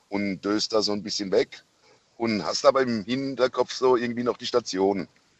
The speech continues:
Und, ähm, so vier Stationen vor Worms hab ich mitgezählt, so im Halbschlaf. Ah, noch drei Stationen. Zug hält, Augen zugelassen. Nächste Station, ah, Zug hält, noch eine Station auch.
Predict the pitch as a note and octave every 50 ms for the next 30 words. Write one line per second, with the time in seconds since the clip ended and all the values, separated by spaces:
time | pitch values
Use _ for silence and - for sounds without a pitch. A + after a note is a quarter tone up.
0 | _ _ _ _ _ _ _ _ _ _ _ - F#2 G2 F#2+ F#2+ F#2+ F2+ F2+ F#2
1 | F2 E2+ E2+ D#2+ D#2 D#2 D2+ D2 C2 - _ _ _ _ _ _ _ _ _ _
2 | - - G#2 G2 G2 - - - C#3+ E3 E3+ D3 - - - - - B2+ A#2 -
3 | B2+ A#2+ B2+ C#3+ D3 - - B2+ B2 G#2 F#2+ G2+ A#2+ D3 F3 F3+ - - - -
4 | - _ _ _ _ _ _ _ _ _ _ _ _ _ _ _ _ _ _ _
5 | _ _ _ _ _ _ _ _ _ _ _ _ _ _ _ _ _ _ _ _
6 | _ _ _ _ _ _ _ _ _ _ _ _ - - - - - A#2+ - C3+
7 | C3+ - - D3+ C#3 - - C3+ B2+ A#2 G2+ G#2 A#2 A2+ A2 G2+ F2+ D#2 G#2 G#2+
8 | G2+ - - G#2+ G#2+ G2+ F2 D#2+ - - _ _ _ _ _ _ _ _ _ _
9 | - A#2+ A2+ A#2 A#2 - - - G#2 G#2+ - - A#2 - - G2+ F#2+ F#2 F#2 F2+
10 | D#2+ C#2 - _ - - G#2+ G2+ - - D#2 G2+ A2+ B2+ A#2 - - - _ _
11 | _ - D#2+ F#2 G2+ G2 F#2 - A2+ G#2+ G#2+ G#2+ G#2 F#2+ G#2 G#2+ - _ _ _
12 | _ _ _ _ _ _ _ - G#2+ A#2 - - A#2+ - B2 A#2+ - - A#2+ A#2+
13 | A#2+ A#2 G#2 - _ _ _ _ - - - - - A2 G#2 - - G#2+ A2+ B2+
14 | - - G#2 G2+ F#2 G2 G#2+ A#2+ G#2+ - A#2 G#2 - - A#2 A#2 F#2+ E2 G2 F#2+